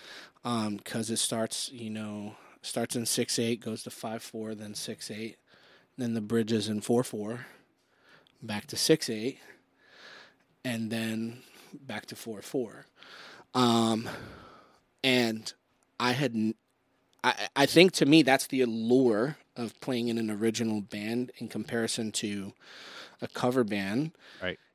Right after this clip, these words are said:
Speaker 1: is that s-, sometimes someone will chuck you a curveball, and Justin did that in what he, him, him and Bruce, I shouldn't say, but Justin being the guitar player, um, you know, he started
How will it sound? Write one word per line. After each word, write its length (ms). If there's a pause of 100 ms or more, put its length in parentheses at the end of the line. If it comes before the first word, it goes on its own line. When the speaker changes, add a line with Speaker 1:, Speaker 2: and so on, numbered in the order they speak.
(120)
Speaker 1:
is 280
that 360 (1000)
s-, 120 (100)
sometimes 1400
someone 380
will 80
chuck 400
you 140
a 40
curveball, 800 (920)
and 520 (360)
Justin 460
did 220
that 360
in 320
what 180
he, 180
him, 300
him 280
and 160
Bruce, 320
I 60
shouldn't 260
say, 160
but 180
Justin 400
being 200
the 80
guitar 340
player, 420 (100)
um, 260
you 120
know, 140
he 220
started 440